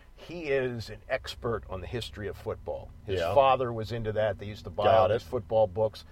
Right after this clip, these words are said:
Speaker 2: Right.
Speaker 1: So he understands what would happen if
Speaker 2: To his
Speaker 1: they
Speaker 2: legacy if he
Speaker 1: if
Speaker 2: were to say goodbye, Brady.
Speaker 1: Yeah, if they forced him out and the, and the Patriots
Speaker 2: Yeah,
Speaker 1: and
Speaker 2: but what
Speaker 1: all
Speaker 2: if Brady goes off a cliff at forty-one and has one half of one more good year?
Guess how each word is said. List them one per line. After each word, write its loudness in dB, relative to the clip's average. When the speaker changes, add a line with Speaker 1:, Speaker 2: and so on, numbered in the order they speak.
Speaker 2:
Right. 0
Speaker 1:
So -4
he -2
understands 2
what 4
would 0
happen 0
if 0
Speaker 2:
To 2
his 10
Speaker 1:
they 2
Speaker 2:
legacy 10
if 2
he 0
Speaker 1:
if 4
Speaker 2:
were 4
to 4
say 8
goodbye, 8
Brady. 2
Speaker 1:
Yeah, -2
if -8
they 6
forced 2
him 4
out 6
and -2
the, -2
and -2
the -6
Patriots -4
Speaker 2:
Yeah, -2
Speaker 1:
and 8
Speaker 2:
but 10
what 12
Speaker 1:
all 12
Speaker 2:
if 6
Brady 12
goes 8
off 8
a 0
cliff 6
at 0
forty-one 4
and 2
has 6
one 4
half 0
of -4
one 8
more 6
good 0
year? 0